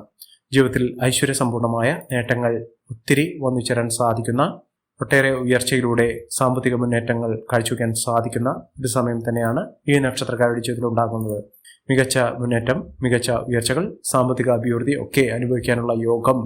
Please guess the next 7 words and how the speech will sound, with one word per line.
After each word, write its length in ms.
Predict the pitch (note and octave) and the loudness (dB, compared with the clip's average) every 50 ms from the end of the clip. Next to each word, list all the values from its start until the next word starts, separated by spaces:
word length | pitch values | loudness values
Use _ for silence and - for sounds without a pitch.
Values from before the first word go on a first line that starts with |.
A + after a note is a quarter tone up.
| E3+ - | -2 -2
ഈ 80 | C3+ C3 | 0 2
നക്ഷത്രക്കാർക്ക് 640 | B2+ B2 A#2+ - B2 - - - B2 A#2 A#2 - F3+ | 2 0 0 -2 -4 -2 0 2 2 2 0 0 -4
വന്നു 240 | F#3 E3+ C#3 C3 B2+ | -2 0 0 0 0
ചേരുന്നു. 380 | A2+ - B2 A#2 A#2 A2+ A#2 G#2+ A2 - _ - - _ _ - D3+ | 0 0 0 -2 0 -2 -4 -6 -8 -12 _ -20 -20 _ _ 0 2
മൂലം 220 | D#3 D#3+ F3 F3 | 4 4 4 2
നക്ഷത്രക്കാർക്ക് 640 | A2+ A2+ - - - C3 A#2+ A2+ B2 A#2 - - E3+ G3+ - - - _ _ _ _ _ _ - | 0 -2 -4 -4 -4 -2 2 4 2 4 4 2 0 0 -2 -10 -18 _ _ _ _ _ _ 2
ഇനി 400 | C3+ C3+ B2+ B2 A#2 B2+ B2 | 2 4 2 0 -2 -6 -10